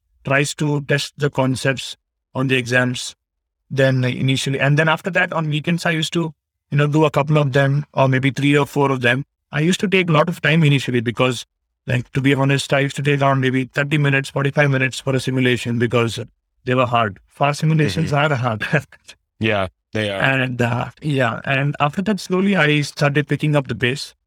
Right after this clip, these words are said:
Speaker 1: And, uh, I think before the exam, maybe a one week before that, I used to do a lot of sims and M C Qs, and I gave a couple of, uh, mock tests as well. And one more thing I would like to mention is I gave my mock test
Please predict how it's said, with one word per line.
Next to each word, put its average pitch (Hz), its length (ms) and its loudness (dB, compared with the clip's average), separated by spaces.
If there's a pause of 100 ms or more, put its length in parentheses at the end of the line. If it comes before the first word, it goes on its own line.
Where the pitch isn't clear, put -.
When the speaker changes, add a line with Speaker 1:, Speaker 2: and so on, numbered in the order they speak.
(280)
Speaker 1:
And, 127 460 0
uh, 123 100 0
I 120 120 0
think 147 400 -2
before 151 260 0
the 147 120 0
exam, 143 520 0 (480)
maybe 139 240 2
a 143 60 2
one 143 180 2
week 165 160 0
before 160 280 0
that, 156 340 0
I 151 80 2
used 156 240 -2
to 156 80 -8
do 165 340 -2 (120)
a 131 280 0
lot 131 220 -2
of 143 120 -4
sims 139 340 -2
and 135 180 0
M 131 100 0
C 131 140 -6
Qs, 135 420 -6 (320)
and 139 380 0
I 131 360 0
gave 123 300 0 (300)
a 123 60 -10
couple 143 300 0
of, 139 220 0
uh, 135 100 0
mock 120 280 0
tests - 240 0
as 120 180 0
well. 131 120 2 (300)
And 156 300 -2
one 143 180 -2
more 185 140 2
thing 185 260 0
I 151 120 -2
would 147 120 0
like 143 220 0
to 175 80 0
mention 156 380 2
is 170 240 -2
I 143 120 0
gave 147 200 0
my 165 160 2
mock 147 300 -2
test - 340 -2